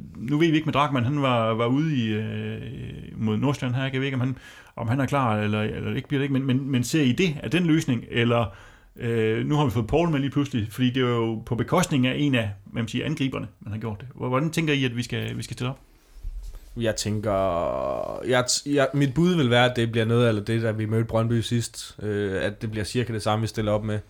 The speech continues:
Speaker 2: Øh, det bliver så nok Paul i stedet for, øh, for, i stedet for, hvad hedder han, øh, Duelund. Øh,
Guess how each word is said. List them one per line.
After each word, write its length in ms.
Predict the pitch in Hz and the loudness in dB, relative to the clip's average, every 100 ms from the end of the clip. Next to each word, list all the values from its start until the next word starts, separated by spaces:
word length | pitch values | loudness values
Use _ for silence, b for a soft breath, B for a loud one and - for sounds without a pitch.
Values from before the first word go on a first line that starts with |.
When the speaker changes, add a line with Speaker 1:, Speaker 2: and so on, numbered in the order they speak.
| b b b b - | b b b b -4
Speaker 2:
Øh, 180 | 107 | 0
det 100 | 110 | 2
bliver 140 | 120 117 | 2 2
så 80 | 120 | 4
nok 200 | 123 120 | 2 2
Paul 240 | 127 135 | 2 2
i 20 | |
stedet 280 | 123 127 120 | 0 0 -2
for, 400 | 107 107 110 107 | 0 0 0 0
øh, 60 | 104 | -2
for, 240 | - 107 | -2 -2
i 60 | 117 | -2
stedet 220 | - 123 | 0 0
for, 140 | 117 107 | 2 2
hvad 100 | 104 | 2
hedder 180 | 110 104 | 0 0
han, 140 | 104 | -2
øh, 140 | 101 | -2
Duelund. 300 | 113 131 120 - b b b b b b b - | 0 2 0 -2 b b b b b b b -8
Øh, 380 | 110 107 104 | -2 -2 -2